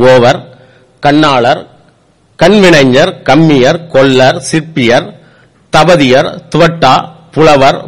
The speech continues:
படைவர், யவனர், வித்தகர், வித்தியர், வினைஞர் என்று விளக்கம் எழுதியிருக்கிறார். ஏனென்றால் இந்த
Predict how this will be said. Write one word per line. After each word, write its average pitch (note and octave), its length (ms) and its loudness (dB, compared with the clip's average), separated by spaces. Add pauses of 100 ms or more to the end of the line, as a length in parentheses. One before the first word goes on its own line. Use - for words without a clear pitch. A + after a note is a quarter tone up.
(120)
படைவர், D3 460 0 (260)
யவனர், C#3 420 0 (180)
வித்தகர், C#3+ 480 -2 (180)
வித்தியர், C#3 500 -2 (180)
வினைஞர் C3+ 480 0 (2250)
என்று D3+ 240 0
விளக்கம் C#3 360 -2
எழுதியிருக்கிறார். G2 640 -4 (920)
ஏனென்றால் A#3 380 2
இந்த F3+ 120 0